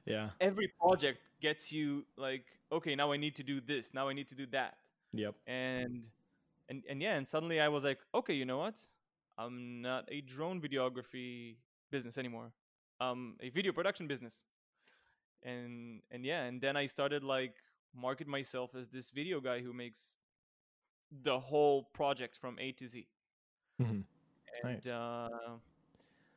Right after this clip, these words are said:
Speaker 2: and yeah, and today I'm aiming, uh, more to, towards, uh, clients on a revenue share base, which means, um,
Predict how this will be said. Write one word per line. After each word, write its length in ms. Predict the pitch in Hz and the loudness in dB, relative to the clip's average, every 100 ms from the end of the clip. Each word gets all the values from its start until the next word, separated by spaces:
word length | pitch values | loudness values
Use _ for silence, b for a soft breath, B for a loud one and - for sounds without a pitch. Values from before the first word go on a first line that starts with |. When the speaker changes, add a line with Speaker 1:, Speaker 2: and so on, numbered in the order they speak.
| b b b b _ | b b b b _
Speaker 2:
and 100 | 139 | -4
yeah, 140 | 202 208 | -2 -2
and 160 | 151 | -2
today 760 | - 143 127 214 240 196 208 202 _ _ _ _ _ _ _ _ - | -4 -4 2 4 4 2 -2 -8 _ _ _ _ _ _ _ _ -2
I'm 340 | 139 143 143 - | 0 0 -2 0
aiming, 500 | 156 165 156 147 - | 2 2 0 -2 -4
uh, 180 | 143 139 | 0 2
more 300 | 139 139 139 | 2 0 0
to, 480 | 139 151 143 139 117 | -2 -4 -2 -4 -6
towards, 540 | - 135 131 131 - | -8 -4 -2 -4 -8
uh, 560 | - 127 127 127 123 120 - | -4 -2 -2 -2 -2 -4 -8
clients 760 | - 131 131 127 127 - - - | -8 -4 -2 -4 -6 -10 -14 -6
on 200 | 127 123 | -4 -4
a 560 | 123 123 120 120 117 120 | -4 -4 -4 -6 -4 0
revenue 320 | 139 135 127 | 0 0 -2
share 220 | - 131 | 0 -2
base, 380 | 120 117 - - _ _ _ _ _ _ _ _ | -2 -6 -8 -20 _ _ _ _ _ _ _ _
which 240 | 147 - | -12 -6
means, 520 | 143 143 139 123 113 - _ _ _ _ _ _ _ - | -2 -2 -2 -4 -10 -14 _ _ _ _ _ _ _ -2
um, 760 | 127 123 120 120 117 117 117 | 0 2 0 -4 -8 -12 -14